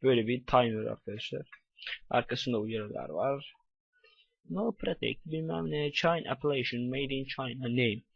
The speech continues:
Ha, burada ismini de yazabiliyormuşuz. Kalem. Name yazıyor şurada. Merhaba, benim adım Name.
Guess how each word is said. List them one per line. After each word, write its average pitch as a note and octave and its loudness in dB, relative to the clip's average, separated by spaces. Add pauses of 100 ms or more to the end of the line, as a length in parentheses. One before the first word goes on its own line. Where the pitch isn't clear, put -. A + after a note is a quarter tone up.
(160)
Ha, F#3+ 10
burada F3+ 10
ismini E3+ 6
de E3 8
yazabiliyormuşuz. D#3 4
Kalem. A#2 4 (920)
Name B2+ 6
yazıyor G2+ 2
şurada. A2+ -12
Merhaba, C3 6
benim A#2+ 2
adım B2 2
Name. A2 -2